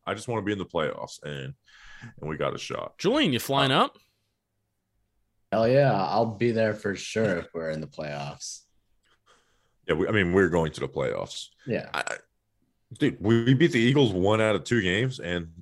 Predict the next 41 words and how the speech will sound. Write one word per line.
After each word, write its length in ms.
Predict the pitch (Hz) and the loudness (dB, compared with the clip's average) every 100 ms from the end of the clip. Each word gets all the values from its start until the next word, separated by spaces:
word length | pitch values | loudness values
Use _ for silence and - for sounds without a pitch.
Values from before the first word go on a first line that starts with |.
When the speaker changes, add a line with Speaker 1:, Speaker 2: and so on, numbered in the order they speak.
| - | -10
Speaker 1:
the 80 | 78 | -6
division's 480 | 80 95 104 85 78 | 2 4 4 0 -2
not 180 | 76 | -4
totally 400 | - - 78 78 | -6 -2 2 4
out 120 | 73 69 | 2 2
of 120 | 78 | -2
hand 200 | 73 71 | -6 -4
either. 280 | 80 - - | -4 -4 -8
So 240 | - 57 | -12 -4
Speaker 2:
What 100 | 143 | -2
do 60 | 226 | 0
we 120 | 302 | 0
wanna 240 | 269 226 | 2 0
do? 500 | 143 123 185 120 - _ _ - | 0 0 0 -2 -8 _ _ -6
Do 120 | 123 | -2
we 80 | 131 | 0
wanna, 420 | 135 143 165 165 131 | 2 2 2 0 0
what 100 | 190 | 0
do 40 | |
we 100 | 254 | 2
wanna, 180 | 233 175 | 0 0
we 100 | 170 | 2
gotta 140 | 240 | 0
talk 220 | 233 180 131 | 2 0 2
about 160 | 117 | 0
what 140 | 110 104 | 0 -2
we 80 | |
wanna 240 | 98 92 82 | 0 -2 -4
do. 160 | 71 - - _ _ _ | -10 -12 -16 _ _ _
Speaker 1:
Yeah, 120 | 170 98 | 4 4
once 220 | 120 135 | 4 4
baseball 340 | 131 113 107 | 4 4 2
season's 420 | - 98 90 85 82 | 0 -2 -4 -2 0
over, 180 | 78 | 0
we'll, 300 | 76 76 69 - _ | 0 -2 -4 -12 _
we 140 | 87 76 | -10 -10
can 180 | 80 | -12
plan 300 | 71 82 65 | -10 -8 -8
with 100 | 71 | -6
our, 340 | 67 57 - | -4 -4 -6
our 80 | - | -12